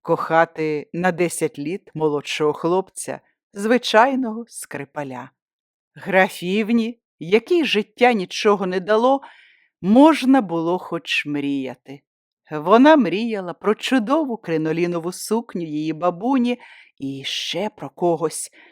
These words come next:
зовсім їй незнайомого, такого,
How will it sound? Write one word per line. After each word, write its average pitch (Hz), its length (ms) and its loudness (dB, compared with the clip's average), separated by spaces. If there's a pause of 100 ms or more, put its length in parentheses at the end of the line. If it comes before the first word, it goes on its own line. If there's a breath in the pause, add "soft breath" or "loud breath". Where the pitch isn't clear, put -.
(300 soft breath)
зовсім 226 880 2
їй 165 300 -4
незнайомого, 147 1120 -2 (380)
такого, 185 680 -4